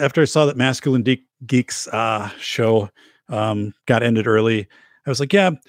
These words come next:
it's been a while since I've done a live stream. I'd like to get one out there." And especially,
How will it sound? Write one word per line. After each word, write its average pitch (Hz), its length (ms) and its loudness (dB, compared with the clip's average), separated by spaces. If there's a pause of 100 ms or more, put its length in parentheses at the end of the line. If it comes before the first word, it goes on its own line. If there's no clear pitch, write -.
(120)
it's - 100 -20
been 185 140 4
a 156 40 8
while 139 220 6
since 135 160 -2
I've 127 80 2
done 120 140 0
a 117 40 0
live 113 220 0
stream. 113 180 -6
I'd 110 60 -4
like 104 160 -4
to - 80 -20
get - 120 -10
one 107 140 -4
out 101 160 -6
there." 104 300 -2
And 131 80 -2
especially, 147 500 0